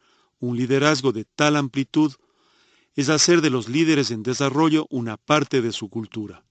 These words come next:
Este es un punto fuerte del legado de Coca-Cola. ¿Cuántas otras compañías de éxito conoce usted que hayan tenido una sucesión de líderes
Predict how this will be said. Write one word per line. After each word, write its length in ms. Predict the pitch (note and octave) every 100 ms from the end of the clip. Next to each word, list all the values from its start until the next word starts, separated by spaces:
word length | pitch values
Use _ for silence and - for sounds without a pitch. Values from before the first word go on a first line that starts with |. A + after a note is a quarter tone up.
| _ _ _ _ _ _ _ _ _
Este 300 | F3+ F3 -
es 100 | E3
un 160 | C#3 A#2
punto 400 | - E3 D#3 C3+
fuerte 440 | - D3+ D3 C#3
del 120 | A#2+ A2
legado 380 | A#2+ C#3+ C3+
de 120 | A2 G#2
Coca-Cola. 680 | A#2+ B2 A2 A2+ G#2 F#2 _ _ _ _ _ _ _ _ -
¿Cuántas 520 | E3+ F3+ E3+ D#3 B2+
otras 320 | D3 C#3+ B2+
compañías 600 | C3+ B2 C#3 D3+ D#3 A#2+
de 180 | A#2+ -
éxito 460 | D#3 C#3 C3+ - A#2
conoce 440 | B2+ C3 C#3+ C3+
usted 380 | A#2+ - C3+ A2 _ _ _ _ _ _ -
que 100 | D3
hayan 240 | D#3 C#3
tenido 340 | C3+ C3+ D#3 C#3
una 180 | A#2+
sucesión 580 | G#2+ C3+ B2 C3 D#3 D#3
de 100 | C#3
líderes 600 | A#2 C#3+ C#3+ C3+ B2+ -